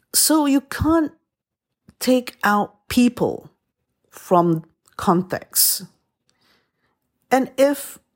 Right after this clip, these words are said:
Christopher Alexander said that context defines the problem of the design, and that form is the solution to the problem,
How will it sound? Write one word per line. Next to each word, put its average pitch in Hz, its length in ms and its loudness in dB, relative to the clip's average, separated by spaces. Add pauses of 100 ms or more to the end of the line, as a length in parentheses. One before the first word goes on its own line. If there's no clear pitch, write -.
(100)
Christopher - 600 -4
Alexander 170 840 0
said - 320 -6 (600)
that - 200 -14
context - 880 -2 (600)
defines 208 760 0
the 156 100 -6
problem 208 720 -2 (760)
of 156 160 0
the 156 80 0
design, 147 640 -2 (1400)
and 196 240 2
that 247 340 2 (1300)
form 170 640 -2 (300)
is - 160 -4
the 165 80 -6
solution 165 760 0
to 147 140 -4
the 143 100 -10
problem, 135 640 -4